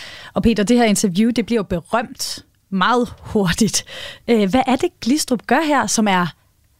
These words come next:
ikke n-, nyt? Det har vi allerede talt om, men hvorfor er det så provokerende?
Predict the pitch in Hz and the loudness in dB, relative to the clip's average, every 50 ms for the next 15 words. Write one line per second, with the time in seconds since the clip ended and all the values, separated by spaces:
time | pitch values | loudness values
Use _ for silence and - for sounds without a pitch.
0 | _ _ 226 254 247 302 - - - 190 220 - 226 214 202 - 233 226 240 285 | _ _ 0 0 2 0 -2 -2 -4 -8 -2 0 0 0 2 2 2 2 2 2
1 | 294 - - _ 311 277 277 294 269 226 220 220 233 233 220 220 - 269 233 202 | 0 -4 -6 _ -4 -2 0 0 0 0 0 0 0 -2 -2 -2 -4 -6 -4 -2
2 | 208 208 208 202 190 233 247 - 285 285 302 294 - - - - 277 254 214 262 | -2 -2 0 0 -2 -2 -4 -4 -6 -4 -4 -4 -4 -4 -4 -4 -4 -2 -2 -4
3 | - - - - 381 - - 175 151 151 156 | -4 -6 -4 -4 -4 -2 -2 -4 -6 -6 -10